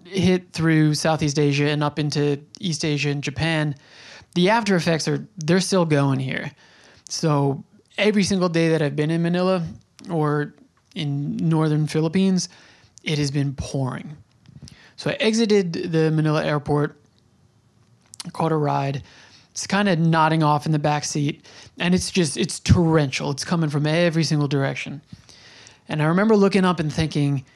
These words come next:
"I've entered Blade Runner." There are these huge billboards on the way, I guess, through, you know, Metro Manila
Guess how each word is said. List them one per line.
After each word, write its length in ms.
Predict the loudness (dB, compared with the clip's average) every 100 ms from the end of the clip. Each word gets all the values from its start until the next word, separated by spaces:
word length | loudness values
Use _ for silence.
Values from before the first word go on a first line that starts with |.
| _ _ _ -8
"I've 300 | -2 0 0
entered 460 | 0 0 2 0 2
Blade 320 | 2 2 0
Runner." 340 | -4 -6 -10 -18 -20 _ _ _ _ -20 -20 -20 -10 -2
There 160 | 0
are 60 | 2
these 220 | 2 0
huge 520 | -2 0 4 4 4
billboards 680 | 2 2 2 2 2 0 -6 -12 -20 _ _
on 120 | -2
the 80 | 0
way, 480 | 0 0 2 0 -2 -6 -20 _ _ _ -20 _ -20 _ -12 -8
I 100 | -2
guess, 300 | -2 -2 -4
through, 320 | -2 0 2
you 140 | 2
know, 120 | 0
Metro 300 | 0 -2 0
Manila 480 | 0 0 0 -2 -4